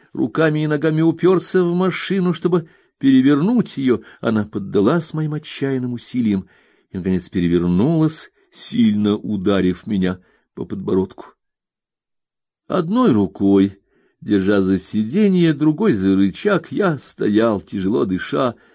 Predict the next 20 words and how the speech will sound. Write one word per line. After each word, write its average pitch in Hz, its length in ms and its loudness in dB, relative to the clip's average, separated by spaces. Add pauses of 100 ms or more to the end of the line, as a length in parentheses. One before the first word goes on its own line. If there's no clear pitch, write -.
(140)
готовый 90 320 -2
снова 147 420 -4
взобраться 98 720 -4
на 92 60 -10
неё. 95 280 -12 (2500)
Но 90 220 0
вместе 101 580 -4
с - 160 -12
возможностью 98 880 -2
отступления 90 960 -6 (640)
ко 90 160 -2
мне 90 180 -2
снова 101 440 0
вернулось 139 580 -6
мужество. 123 500 -8 (840)
С - 160 -14
любопытством, 92 840 -4 (380)
к - 140 -20
которому 98 340 0
примешивалось 107 800 -2